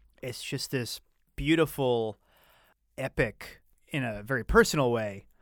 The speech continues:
uh, of these two characters sort of their lives weaving through the genesis of this major pop culture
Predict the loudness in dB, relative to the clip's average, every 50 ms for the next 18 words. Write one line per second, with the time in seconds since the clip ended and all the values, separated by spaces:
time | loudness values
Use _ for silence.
0 | _ _ _ -14 -10 -10 -10 -8 -8 -10 -10 -8 -10 -10 -10 -4 -2 0 0 0
1 | 2 4 6 6 6 4 2 0 -2 -2 -2 -2 -2 0 0 -2 -4 -6 -10 -8
2 | -4 -2 -2 -2 0 2 2 4 4 2 2 -2 -4 -6 -6 -4 -4 -4 -4 -4
3 | -4 -6 -6 -8 -10 -8 -4 -2 0 0 2 2 0 0 -2 -4 -8 _ _ _
4 | _ _ _ _ _ _ -14 -12 -12 -8 -6 -6 -4 -4 -4 -6 -8 -10 -10 -10
5 | -12 -12 -10 -10 -10 -10 -10 -12 -12 -14 _ _ _ _ _ _ _ _ _ _
6 | -10 -6 -6 -6 -6 -6 -8 -10 -10 -12 -14 _ _ -6 -4 -4 -4 -4 -6 -8
7 | -8 -8 -8 -10 -10 -10 -10 -12 -16